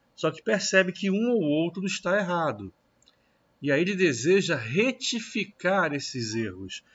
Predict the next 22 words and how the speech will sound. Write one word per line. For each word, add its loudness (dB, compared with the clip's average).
Sendo -4
assim, -4
ele -4
pode -2
entrar -6
com -10
habeas -6
data -8
para 4
tal. -10
Ok? 2
Beleza? -2
Então -6
tá -4
aí, 0
nosso -6
primeiro -2
exercício -6
já -6
foi -4
pra -4
conta. -12